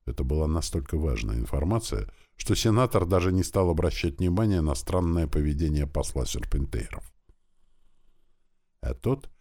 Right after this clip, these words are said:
отмерев через какое-то время, вновь яростно включился в разговор,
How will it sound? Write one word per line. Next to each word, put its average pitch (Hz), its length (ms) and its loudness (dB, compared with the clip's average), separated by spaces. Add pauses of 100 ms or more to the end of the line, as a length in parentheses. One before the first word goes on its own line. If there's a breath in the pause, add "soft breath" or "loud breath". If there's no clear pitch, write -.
(140)
отмерев - 480 -2
через 60 320 -2
какое-то 60 500 -2
время, 76 300 2
вновь 82 300 0
яростно 110 480 2
включился 82 540 0
в 73 40 0
разговор, 82 560 0